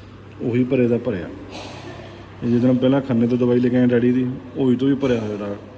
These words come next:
ਕੋਈ ਹੈ ਹੀ ਨਹੀਂ। ਇੰਨੀਆਂ ਜ਼ਿਆਦਾ ਬਿਮਾਰੀਆਂ ਲੱਗੀਆਂ ਵੀ, ਪੁੱਛੋ ਹੀ ਨਾ। ਮੈਂ ਇੱਥੇ ਪਤਾ ਨਹੀਂ ਈ ਸੀ ਜੀ ਕਰਾਉਣੀ ਸਾਹਮਣੇ,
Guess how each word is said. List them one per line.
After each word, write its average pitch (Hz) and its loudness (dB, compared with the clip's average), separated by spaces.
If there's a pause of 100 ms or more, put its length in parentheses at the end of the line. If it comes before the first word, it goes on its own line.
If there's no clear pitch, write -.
(1300)
ਕੋਈ 135 2
ਹੈ 120 2
ਹੀ 127 4
ਨਹੀਂ। 131 2
ਇੰਨੀਆਂ 127 2
ਜ਼ਿਆਦਾ 120 -2
ਬਿਮਾਰੀਆਂ 117 0
ਲੱਗੀਆਂ 127 -2
ਵੀ, 123 -2
ਪੁੱਛੋ 127 -6
ਹੀ 113 -2
ਨਾ। 104 -8 (1700)
ਮੈਂ 123 -6
ਇੱਥੇ 117 -6
ਪਤਾ 120 -4
ਨਹੀਂ 123 -2
ਈ 135 -4
ਸੀ 127 -4
ਜੀ 127 -2
ਕਰਾਉਣੀ 123 -2
ਸਾਹਮਣੇ, 131 -2